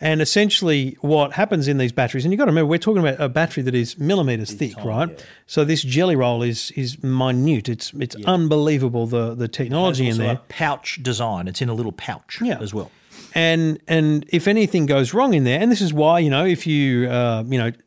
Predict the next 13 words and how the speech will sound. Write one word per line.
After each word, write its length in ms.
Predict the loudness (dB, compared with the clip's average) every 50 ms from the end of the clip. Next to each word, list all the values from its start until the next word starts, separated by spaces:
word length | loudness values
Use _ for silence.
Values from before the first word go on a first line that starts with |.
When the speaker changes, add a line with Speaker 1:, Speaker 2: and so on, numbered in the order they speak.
| _ -16 -14
Speaker 1:
uh, 240 | -12 -10 -10 -8 -6
hammer 460 | -2 0 2 2 4 4 4 4 2
a 80 | 2
battery, 440 | 0 -2 -4 -4 -4 -4 -2 -2 -2 -2
it 140 | -4 -6 -4
could 160 | -2 0 0
absolutely 600 | 2 0 0 -2 -4 -2 -2 -2 0 -2 -2 -2 -4
explode. 340 | -4 -6 -6 -4 -4 -2 -2
There's 120 | -2 -2
a 40 | -2
bunch 240 | -2 -2 -2 -2 -2
of 80 | 0
ways 340 | 0 0 2 0 0 -2